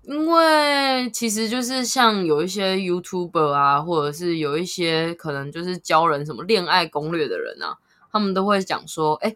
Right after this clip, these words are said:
你要先列出一些条件，然后再去找就是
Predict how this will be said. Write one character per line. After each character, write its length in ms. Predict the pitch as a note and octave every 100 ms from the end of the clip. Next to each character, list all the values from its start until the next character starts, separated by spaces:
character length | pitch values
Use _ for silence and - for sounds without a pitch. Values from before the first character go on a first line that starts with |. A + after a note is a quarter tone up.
| _ _ _
你 100 | E3
要 180 | G3+ B3+
先 260 | B3+ B3+
列 180 | C4+ A3+
出 240 | F#3 G3 F#3+
一 60 |
些 160 | F#3+ F#3
条 260 | F#3+ C#3
件， 300 | B2+ D3+ C3 - _ _ _
然 120 | C#3
后 100 | D#3+
再 140 | F3 F3+
去 160 | F3
找 320 | - A2+ D2+ -
就 140 | D#3
是 480 | - D#3 D3+ C#3+